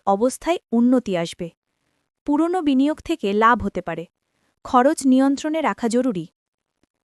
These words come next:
সম্পর্ক, সম্পর্কে বোঝাপড়া ভালো হবে। লাকি নাম্বার নয়, লাকি রং কালো। ধনু রাশি, আজ উদ্যম ও আশাবাদ আপনাকে নতুন পথে এগোতে সাহায্য করবে।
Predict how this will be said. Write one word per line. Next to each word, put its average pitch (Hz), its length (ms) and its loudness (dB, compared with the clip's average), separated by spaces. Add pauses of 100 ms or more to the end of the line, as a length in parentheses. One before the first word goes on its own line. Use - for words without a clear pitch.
(140)
সম্পর্ক, 254 520 0 (720)
সম্পর্কে 247 580 0
বোঝাপড়া 269 500 0
ভালো 220 280 0
হবে। 170 260 -6 (1040)
লাকি 240 320 0
নাম্বার 311 380 0
নয়, 190 300 -2 (520)
লাকি 233 300 0
রং 226 160 2 (200)
কালো। 175 320 -2 (880)
ধনু 262 420 2
রাশি, 156 420 -4 (600)
আজ 254 280 2
উদ্যম 277 420 2
ও 294 140 2
আশাবাদ 214 540 0
আপনাকে 220 380 -2
নতুন 240 360 0
পথে 285 340 0
এগোতে 185 320 0
সাহায্য 190 440 -6
করবে। 151 320 -2